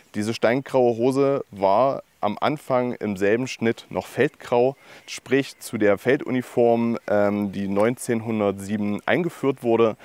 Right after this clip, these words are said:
hatte man noch feldgraue Hosen getragen. Da es aber, äh, zu der Zeit halt eben noch kein Ral gab, ergaben sich dann halt eben oft unterschiedliche Feldgrautöne, was zum,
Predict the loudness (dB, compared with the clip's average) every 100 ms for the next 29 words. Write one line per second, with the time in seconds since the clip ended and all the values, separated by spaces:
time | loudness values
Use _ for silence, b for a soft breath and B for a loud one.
0 | B -6 -4 0 -2 -2 0 -2 -2 0
1 | 2 2 2 0 0 -6 -6 0 2 2
2 | -2 -8 B B B 0 2 2 0 -2
3 | 0 2 2 2 2 0 -2 0 0 0
4 | -2 0 -2 -2 -2 -4 -6 -4 0 2
5 | 2 2 2 0 B B B -2 2 2
6 | 0 -2 -2 -2 0 -2 0 0 0 0
7 | -4 -4 -4 -2 -2 -4 -6 -6 -10 -4
8 | -2 -2 -4 -6 -2 -2 0 -2 -4 -8
9 | -8 -8